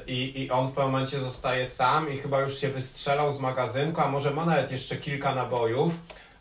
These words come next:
ale już wie, że ten Predator idzie i po prostu odrzuca ten karabin, wyciąga nóż i zaczyna śpiewać jakąś taką pieśń, taką typu,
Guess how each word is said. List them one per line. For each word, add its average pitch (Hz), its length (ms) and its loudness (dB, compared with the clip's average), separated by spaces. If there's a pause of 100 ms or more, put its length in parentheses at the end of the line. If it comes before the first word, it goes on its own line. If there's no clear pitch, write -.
(100)
ale 139 380 8
już 135 180 0
wie, 143 160 4
że 139 100 2
ten 135 200 0
Predator 135 560 2
idzie 131 360 0
i 139 80 -2
po 139 100 -4
prostu 143 400 -4
odrzuca 131 480 2
ten 123 200 -2
karabin, 123 720 2 (320)
wyciąga 135 580 4
nóż 147 560 4 (240)
i 135 60 -4
zaczyna 147 340 2
śpiewać 151 480 4
jakąś - 300 2
taką 156 460 0
pieśń, 131 720 8 (340)
taką 123 340 2
typu, 117 560 4